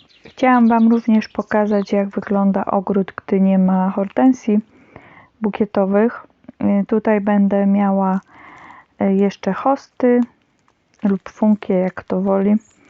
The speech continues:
E, i także jest trochę łyso, ale już zaczynają wypuszczać listki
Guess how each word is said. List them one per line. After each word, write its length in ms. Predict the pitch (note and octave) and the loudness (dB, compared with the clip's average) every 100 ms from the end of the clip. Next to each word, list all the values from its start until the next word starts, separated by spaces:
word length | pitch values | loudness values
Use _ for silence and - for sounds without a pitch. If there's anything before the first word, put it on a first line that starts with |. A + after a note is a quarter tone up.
| - - - - - - _ | -20 -20 -20 -20 -20 -20 _
E, 360 | G3 F#3+ F#3+ G3 | -2 0 0 -2
i 220 | - G#3+ | -2 -2
także 580 | G#3 G3 G3 G3 G3 - | -2 -2 -2 0 0 -2
jest 840 | - G3 G#3 A#3 A3+ - _ - - - _ | -2 0 2 2 0 -6 _ -20 -20 -20 _
trochę 340 | A#3+ A#3 A3+ | -4 0 0
łyso, 520 | G#3+ G#3 G#3 - A3 B3+ _ _ _ _ - | 0 0 -2 -2 -2 -2 _ _ _ _ -2
ale 380 | B3 A#3+ G#3+ | 2 2 2
już 200 | G3+ G3 | 2 0
zaczynają 800 | G3 G3 - G3 F#3+ F#3+ F#3+ F#3 | -2 -4 -2 -2 0 0 0 0
wypuszczać 680 | F#3 F#3 - G3 - F#3+ - | -2 -6 -8 -8 -6 -6 -2
listki 720 | G3 G3+ - - - F#3 | 0 0 -4 -10 -2 -2